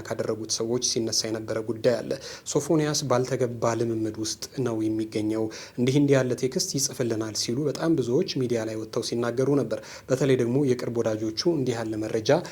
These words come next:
እየጻፈልን ነው፣ ሶፎንያስ ባልተገባ ከባህልም ከሃይማኖትም ውጪ በሆነ ጉዳይ ውስጥ ነው የሚገኘው» ሲሉ ያጋሩትን ገሚሶቹ ደግሞ ሲቃወሙት ነበረ።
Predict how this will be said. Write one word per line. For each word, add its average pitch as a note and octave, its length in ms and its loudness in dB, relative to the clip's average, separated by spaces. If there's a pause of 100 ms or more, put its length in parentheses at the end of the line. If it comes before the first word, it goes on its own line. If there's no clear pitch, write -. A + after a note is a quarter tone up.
(220)
እየጻፈልን A#2 720 2
ነው፣ G#2+ 140 -2
ሶፎንያስ C3 540 -2
ባልተገባ A#2+ 580 -2 (260)
ከባህልም A#2+ 440 -2
ከሃይማኖትም A#2+ 580 0 (380)
ውጪ C#3 280 2 (120)
በሆነ A#2 280 2 (120)
ጉዳይ A2 420 0
ውስጥ G#2 300 -8
ነው A#2 200 -4
የሚገኘው» A2 840 -2
ሲሉ A#2+ 220 -2 (280)
ያጋሩትን A2 400 2 (280)
ገሚሶቹ C#3 540 4
ደግሞ A2 300 0
ሲቃወሙት A#2+ 640 0
ነበረ። A2+ 280 0